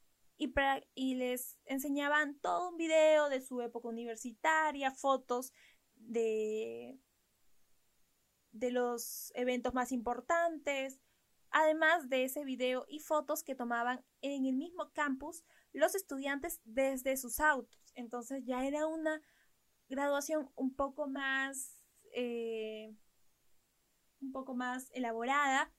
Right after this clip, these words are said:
Sin embargo, muchos sí se quedaron, eh, con las ganas de tener esa gran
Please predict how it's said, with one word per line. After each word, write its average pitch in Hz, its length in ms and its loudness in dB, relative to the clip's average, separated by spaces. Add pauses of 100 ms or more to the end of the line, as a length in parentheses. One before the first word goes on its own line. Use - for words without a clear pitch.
(140)
Sin 262 220 0
embargo, 285 420 6
muchos 254 400 -2
sí 254 140 -4
se 226 160 -6
quedaron, 226 720 0
eh, 220 220 -8
con 240 140 -2
las 233 140 0
ganas 302 300 -2
de 247 80 0
tener 233 320 0
esa 247 240 -2
gran 262 440 0